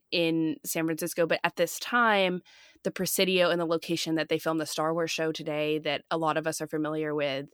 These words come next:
wasn't there. That didn't happen until after Revenge of the Sith came out. So having a whole building that was dedicated eventually to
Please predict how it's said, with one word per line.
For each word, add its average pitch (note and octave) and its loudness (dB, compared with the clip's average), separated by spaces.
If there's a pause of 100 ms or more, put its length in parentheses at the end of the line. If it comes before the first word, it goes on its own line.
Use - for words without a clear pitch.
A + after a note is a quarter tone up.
(180)
wasn't E3+ 4
there. E3+ 4
That F3 4
didn't F#3 -2
happen F3 6
until E3 0 (120)
after E3 6
Revenge D#3 0
of D3+ -8
the D#3+ -2
Sith D3+ -6
came C#3+ -4
out. D3+ -2 (800)
So D#3+ 4 (640)
having F#3+ 8
a E3+ 4
whole B3+ 6
building G3 4
that F3 0
was D#3 -2
dedicated D#3+ 0
eventually D#3+ 2
to D3+ 0